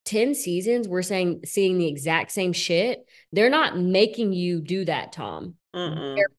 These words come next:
Speaker 1: pulling that because that's your character.
Speaker 2: Mm-hmm.
Speaker 1: So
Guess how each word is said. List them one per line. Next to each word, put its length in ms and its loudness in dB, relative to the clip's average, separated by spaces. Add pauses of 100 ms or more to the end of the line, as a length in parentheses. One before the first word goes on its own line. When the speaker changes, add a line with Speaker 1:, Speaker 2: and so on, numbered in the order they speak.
Speaker 1:
pulling 380 4
that 400 2
because 320 -2
that's 380 0
your 280 -2 (120)
character. 680 -2 (220)
Speaker 2:
Mm-hmm. 520 -6 (360)
Speaker 1:
So 120 0